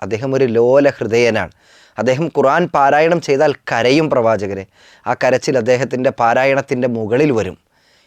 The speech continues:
ഇത് കേട്ട് നബി സല്ലല്ലാഹു അലൈഹി വസല്ലം വീണ്ടും പറഞ്ഞു, "അബൂബക്കറിനോട്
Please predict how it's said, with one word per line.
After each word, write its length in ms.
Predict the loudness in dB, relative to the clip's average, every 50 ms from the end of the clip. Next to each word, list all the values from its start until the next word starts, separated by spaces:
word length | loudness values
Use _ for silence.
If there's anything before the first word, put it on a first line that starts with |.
| _ _ -8
ഇത് 120 | -4 -2
കേട്ട് 280 | -2 -2 -2 -2 -2 -4
നബി 100 | -4 -4
സല്ലല്ലാഹു 540 | -4 -2 0 0 2 2 2 0 2 0 0
അലൈഹി 300 | 0 0 -2 -4 -4 -8
വസല്ലം 420 | -8 -8 -8 -6 -4 -4 -6 -6 _ _ _ -8
വീണ്ടും 400 | -6 -4 -2 -2 0 0 0 2
പറഞ്ഞു, 340 | 2 2 0 0 -2 -4 -8 -8 _ _ _ _ _ _ _ _ -6
"അബൂബക്കറിനോട് 880 | -6 -2 0 0 0 0 0 -2 -2 -4 -4 -4 -4 -4 -4 -4 -6